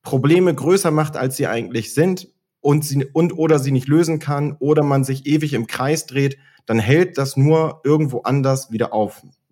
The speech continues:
Je nachdem, also basierend auf dem, was ich auch am Anfang gesagt habe, was man heute nicht erledigt bekommt, das, das, das schiebt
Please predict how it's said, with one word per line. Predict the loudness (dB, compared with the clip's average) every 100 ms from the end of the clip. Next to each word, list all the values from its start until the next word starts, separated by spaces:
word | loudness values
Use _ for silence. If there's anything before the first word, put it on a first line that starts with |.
| _ _ _ _
Je | -4 0
nachdem, | 0 0 0 0 -4 -10 -10 -8
also | -8 -8 _ _ -2
basierend | 0 2 2
auf | 0
dem, | 0 2
was | 2 0
ich | -4
auch | -4
am | -4
Anfang | -2 0 0 -2
gesagt | 0 0 -2 0
habe, | -2 -2 -14 _ -8
was | -4 0
man | 0 2
heute | 0 2
nicht | 0 0
erledigt | 0 2 0 -2
bekommt, | -4 -4 -2 -2 -2
das, | -8 -8
das, | -8 -6
das | -4 -4
schiebt | -4 -6 -6